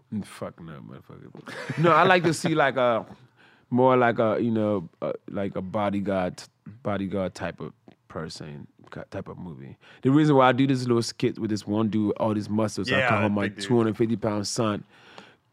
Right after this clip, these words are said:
Speaker 1: And everything we do is, hits, like, a million views. And it's just something about a guy in shape and a guy that's out of shape together just looks funny as hell.
Speaker 2: Well, you're so skinny, too.
Speaker 1: Right.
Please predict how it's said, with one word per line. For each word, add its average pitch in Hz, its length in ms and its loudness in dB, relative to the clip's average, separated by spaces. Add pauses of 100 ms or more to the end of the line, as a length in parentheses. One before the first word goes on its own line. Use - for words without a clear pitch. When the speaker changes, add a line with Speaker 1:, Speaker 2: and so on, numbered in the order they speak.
(260)
Speaker 1:
And 127 180 2
everything 143 340 4
we 127 120 4
do 135 280 4
is, 110 220 2
hits, 117 220 -4
like, 104 160 -4
a 107 40 -4
million 113 400 2
views. 110 520 -2
And 98 360 -8 (440)
it's 123 100 0
just 139 200 2
something 165 220 2
about 127 300 6
a 113 120 2
guy 127 320 6
in 127 120 2
shape 120 440 2
and 104 140 -4
a 101 40 -4
guy 110 240 0
that's 104 260 -2
out 113 140 2
of 107 100 -2
shape 107 300 -2
together 104 420 0
just 101 220 -8
looks 95 180 -8
funny 98 320 -6
as 92 100 -8
hell. 92 300 -10 (220)
Speaker 2:
Well, 175 140 2
you're 190 160 2
so 156 220 0
skinny, 123 500 -4
too. 87 440 -8
Speaker 1:
Right. 104 400 -2